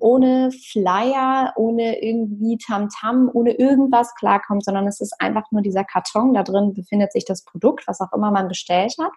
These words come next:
wunderschönes. Und dann ist, wenn man diesen Karton aufklappt, ja eine Info zur Retour einfach nur in den Karton gedruckt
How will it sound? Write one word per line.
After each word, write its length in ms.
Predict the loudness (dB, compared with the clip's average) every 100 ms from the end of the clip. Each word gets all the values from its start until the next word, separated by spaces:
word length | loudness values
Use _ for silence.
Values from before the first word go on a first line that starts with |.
| 2
wunderschönes. 800 | 4 4 -2 -2 0 0 -2 -20 -20 -20 -20 -20 _
Und 180 | 0 4
dann 140 | 4
ist, 160 | 4 2
wenn 100 | 2
man 160 | 2
diesen 220 | 2 0 0
Karton 400 | -4 -6 -8 -2
aufklappt, 680 | 2 2 0 -6 -4 -4 -4
ja 280 | -4 -4 -4
eine 300 | -4 -2 -2
Info 640 | 2 2 2 2 4 4 0 _
zur 360 | -8 -4 -2 -2
Retour 680 | -4 -2 2 4 2 0 -6 _ _ _ -2
einfach 360 | 0 0 0
nur 280 | 2 2 4
in 240 | 4 4
den 180 | 4 2
Karton 640 | 0 -2 -2 -2 0 -2 -4
gedruckt 600 | -6 -4 -6 -8 -18